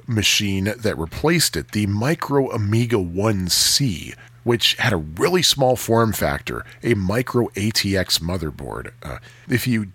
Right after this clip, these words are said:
don't know what that means, well, it's a tiny motherboard. Let's just leave it at that. <laughs> I had the option of getting just the motherboard or having a completely configured system with a D V D burner, which is what I opted for.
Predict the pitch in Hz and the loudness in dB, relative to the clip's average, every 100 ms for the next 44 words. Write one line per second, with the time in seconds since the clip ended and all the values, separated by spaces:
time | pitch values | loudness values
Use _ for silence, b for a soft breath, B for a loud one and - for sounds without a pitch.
0 | - 170 180 113 113 107 95 92 87 76 | -6 -4 -2 0 0 2 0 0 -2 -2
1 | 98 117 117 117 98 98 90 85 _ - | -2 0 2 0 0 2 2 -2 _ -6
2 | - - 131 143 147 113 95 82 69 - | -2 0 0 2 2 2 2 0 -2 -6
3 | 64 76 101 - - 95 80 71 - 87 | -6 -2 0 2 0 0 -4 -6 -4 -2
4 | 64 - - - 139 - - - - - | -2 -2 -4 -2 -2 -4 -8 -10 -8 -2
5 | 120 147 127 110 107 - 98 90 113 90 | 0 0 0 0 0 0 -4 0 -2 -2
6 | 76 87 85 - 78 85 113 120 107 107 | -4 -2 -2 -2 -2 0 2 2 2 2
7 | 104 101 101 - 82 - 101 95 92 85 | 4 2 0 -4 -6 -2 0 0 -2 -2
8 | - 82 - 98 113 107 110 - 92 - | -4 -6 -8 -2 -2 0 -2 -2 -4 -2
9 | 98 87 80 - 95 - 85 85 92 80 | -2 -2 -2 0 2 0 -2 -4 -4 -2
10 | 104 82 82 165 90 73 73 120 117 - | -2 -2 -2 0 0 -2 0 0 2 0
11 | 85 76 78 71 98 139 101 73 - 71 | 0 -2 -4 0 2 2 0 -2 -2 -2
12 | 55 | -4